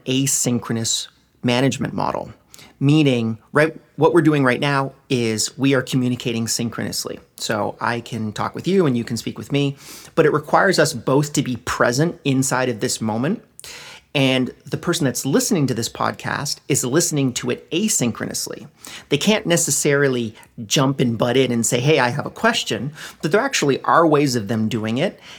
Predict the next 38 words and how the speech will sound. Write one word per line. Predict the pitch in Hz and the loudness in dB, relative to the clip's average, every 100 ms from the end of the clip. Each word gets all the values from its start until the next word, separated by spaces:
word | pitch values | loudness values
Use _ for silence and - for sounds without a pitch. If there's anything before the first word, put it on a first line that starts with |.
| - - | -20 -2
And, | 156 147 143 135 139 | 0 2 2 0 0
uh, | 127 120 | 0 0
they | 123 | 0
could | 123 135 104 - | -2 -4 -6 -8
write | 151 123 120 - | -4 0 0 -2
a | - | -6
comment, | - 180 175 160 151 | 2 4 6 4 2
they | 123 | -2
could | 120 117 | -4 -4
send | - 117 117 | 0 0 2
me | 113 120 | 2 0
or | |
you | 117 113 113 | 0 0 0
an | 110 175 | -2 0
email, | 175 160 151 143 | 2 4 4 2
they | 113 117 | 2 -2
could | 113 107 | -2 -6
post | - 117 110 | -4 -4 -4
on | 113 | -4
social | - 113 - | -4 -4 -2
media | 151 170 156 | 0 2 2
and | 127 | 2
ask | 113 - | 0 -2
me | 135 | -6
a | - | -2
question. | 190 165 - 170 165 - - - - - | 0 0 0 0 0 -6 -18 -16 -16 -10
So | - 147 127 117 - - - - _ _ _ | 0 2 4 0 -6 -20 -20 -20 _ _ _
this | 123 113 190 233 | -2 2 4 4
is | 202 | 2
the | 190 | 2
model | 135 123 117 147 117 120 - | 2 4 4 2 2 -2 -4
that | 123 - | -6 -2
most | 131 135 156 151 - | 2 2 2 0 -4
successful | - - - 123 - - 127 | -4 -4 -2 -2 -4 -2 -2
remote | 113 117 110 | 0 -2 -4
companies | - 120 - 117 107 | -6 -6 -4 -4 -4
run | 101 107 117 | -4 -2 0
on. | 127 175 220 | 0 -2 -4